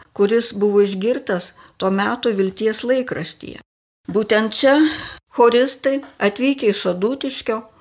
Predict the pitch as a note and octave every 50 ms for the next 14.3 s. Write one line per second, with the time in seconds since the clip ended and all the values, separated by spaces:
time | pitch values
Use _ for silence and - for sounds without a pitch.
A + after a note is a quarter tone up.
0 | _ _ _ - B3+ C#4 C#4+ C#4+ - A#3+ A3+ - - G#3 F#3+ F#3 G3 F#3+ F#3+ F#3
1 | G3 G#3+ A3+ B3 B3+ A#3+ G#3 E3+ F3 F3+ F3+ - G#3 G3 G3 G3 - - - F#3
2 | F#3 F#3 - - _ - - F3+ G3 G3 F#3+ - - G#3 F#3 D#3+ - F3 - -
3 | - _ _ _ _ _ _ _ _ _ _ _ _ _ - G3+ G3 G3+ A#3+ B3
4 | - C#4 C4+ - - C4 C4 C4 B3+ B3 B3 A3+ A#3 B3 A#3+ B3 B3+ C4 C4+ C4+
5 | C4 B3+ B3+ A#3 A#3 A#3+ A#3+ - - B3 B3 B3 A#3+ A#3+ A#3+ A3+ C4 C#4 D4 C4+
6 | A3 G3+ F#3+ F#3+ F#3+ G3 G#3+ G#3+ - - G3+ G#3 G#3 G#3 - - D#3 C#3+ D#3+ -
7 | _ _ _ _ _ _ _ _ _ _ _ _ _ _ _ - G3 G3 G3+ G#3
8 | A#3 C4 C#4+ D4+ D4+ C#4+ C4 A3 G3+ - - F#3+ F#3+ - - A#3 A#3 - - A#3+
9 | B3 B3 B3 A3 G#3 A3+ A#3 B3 B3+ C4+ C4 C4+ A#3+ A#3+ - A#3+ G#3+ A#3 A#3 A3+
10 | A#3 A#3 A#3 - C4 C#4 C4+ - A#3+ G3 F#3 F#3 F#3+ F#3 - A#3+ B3 - - G3+
11 | G#3+ G#3+ G3 G3+ A#3 C4 C#4 C#4 A#3+ A3 - - - G3 G3 F#3+ G3 G3 G3+ G3+
12 | A#3 A#3 A#3+ A#3+ A3 G3+ F3+ D#3 D#3 E3+ F#3 G3 A3 - - - B3 B3+ - -
13 | _ _ _ _ - - A#3 B3 A#3+ A#3 G#3+ A3+ A#3+ A#3 - B3+ B3 - - B3
14 | A#3+ - G#3 G#3 G#3 -